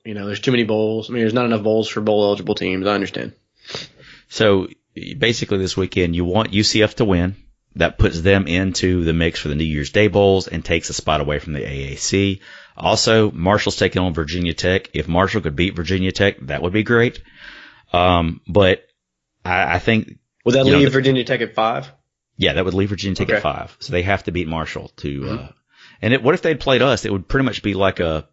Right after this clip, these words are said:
Speaker 2: it'd be like a playoff game to go to a bowl if we, <laughs> if we scheduled the game with them.
Speaker 1: That's
Speaker 2: Think
Speaker 1: true.
Speaker 2: about it.
Speaker 1: Wow. Yeah.
Speaker 2: Um,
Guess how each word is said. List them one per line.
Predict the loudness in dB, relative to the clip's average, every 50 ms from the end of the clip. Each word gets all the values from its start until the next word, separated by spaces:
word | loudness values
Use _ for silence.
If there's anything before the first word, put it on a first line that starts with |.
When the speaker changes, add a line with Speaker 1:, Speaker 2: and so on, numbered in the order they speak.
| _ _ _ _ _
Speaker 2:
it'd | -10 -8 -4
be | -2 -2 0
like | 0 0 -2
a | -4 -6
playoff | -6 -4 0 2 2 2 2 0 -2
game | -4 -4 -4 -6
to | -6
go | -4 -4 -2
to | -2 -2
a | -4
bowl | -2 -2 0 0 0 -2 -4 -10 -16 _ _ _ _ _ _
if | -14 -12 -8 -6
we, | -4 2
<laughs> | 4
if | 6 6 6 4
we | 2 -2 -4 -4 -8
scheduled | -10 -6 -4 -4 -2 -4 -4
the | -6
game | -8 -8 -8
with | -8 -6
them. | -6 -4
Speaker 1:
That's | -4 -6 -6
Speaker 2:
Think | -6 -6 -4 -4 -4
Speaker 1:
true. | -4
Speaker 2:
about | -6 -6 -6 -6
it. |
Speaker 1:
Wow. | -6 -6 -8 -8 -12 -14 -12 -8
Yeah. | -6 -4 -4 -4 -6 -12 -20 _ _ _ -16 -16 -16 -16 -18 _ -4
Speaker 2:
Um, | -2 0 0 0 0 -2 -6 -10